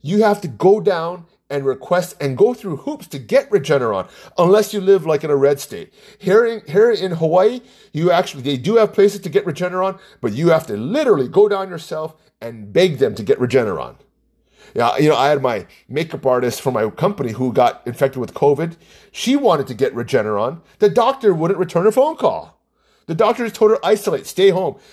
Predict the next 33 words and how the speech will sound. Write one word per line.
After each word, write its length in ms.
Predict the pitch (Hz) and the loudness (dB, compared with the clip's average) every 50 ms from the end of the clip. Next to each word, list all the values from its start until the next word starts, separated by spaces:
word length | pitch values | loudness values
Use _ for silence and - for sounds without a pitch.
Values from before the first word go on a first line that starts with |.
| - _ _ - | -20 _ _ -16
She 160 | - - 262 | -10 -4 0
had 160 | 277 254 196 | 0 0 0
trouble 280 | - - 196 202 208 233 | 0 0 0 0 0 -2
breathing. 460 | 185 233 285 302 277 139 92 78 - _ _ _ _ _ _ _ _ _ _ _ | -4 -4 -4 -4 -6 -6 -10 -14 -18 _ _ _ _ _ _ _ _ _ _ _
Guess 260 | - 262 254 247 - | 0 2 2 2 0
who 100 | - 254 | -2 -2
treated 440 | 196 - - - 269 254 240 233 175 | -2 -2 -4 -4 -4 0 0 0 0
her? 340 | 160 120 - - - - _ _ _ | 0 -2 -2 -4 -10 -18 _ _ _
I 180 | - 202 247 247 | -2 0 0 0
did. 380 | 190 160 123 78 50 - - _ _ _ _ _ _ _ _ _ _ - | 0 -2 -4 -4 -6 -10 -16 _ _ _ _ _ _ _ _ _ _ -4
I 80 | 143 180 | -2 -2
gave 240 | 151 170 185 190 | 2 2 2 2
her 120 | 165 185 175 | 2 0 -4
quercetin 1000 | 175 - - - - 143 170 180 165 - - 175 - - - 170 160 165 160 - | -6 -12 -18 -4 0 0 0 0 -2 -4 -8 -10 -12 -10 -10 -8 -8 -8 -8 -8
and 160 | 120 123 120 | -6 -6 -6
zinc, 440 | 107 - 139 147 156 160 151 - - - - - - _ | -6 -4 -2 -2 -2 -4 -8 -12 -18 -20 -20 -20 -20 _
and 220 | - - 117 123 | -6 -4 -2 0
within 240 | 131 156 160 175 165 | 0 0 0 0 0
about 520 | 165 151 151 147 143 143 131 - - _ _ _ _ _ _ _ _ | 0 2 4 4 4 2 0 -2 -8 _ _ _ _ _ _ _ _
four 380 | _ - - - 160 185 202 196 | _ -20 -6 -2 2 4 4 4
days, 300 | 156 160 156 160 165 156 | 2 0 -4 -6 -6 -6
she 140 | - 143 | -6 -8
felt 300 | 135 - - 147 - - | -6 -2 -2 -4 -2 -2
better. 320 | 110 127 127 131 131 127 - _ _ _ | -2 -2 0 0 -2 -4 -8 _ _ _
One 300 | - 120 147 175 190 170 | -2 2 2 2 2 0
week, 300 | 143 151 165 165 - - | -4 -6 -8 -8 -12 -16
she 140 | - - 135 | -14 -12 -8
was 120 | 131 120 107 | -8 -8 -8
done 300 | 92 92 123 120 113 110 | -6 -6 -6 -6 -4 -6
with 180 | 92 82 - | -10 -12 -12
it. 140 | - 57 - _ _ _ _ _ _ | -14 -18 -18 _ _ _ _ _ _
One 260 | - 107 139 170 165 | 0 2 2 2 2
week. 320 | 135 107 78 - - - | 0 -2 -6 -10 -16 -20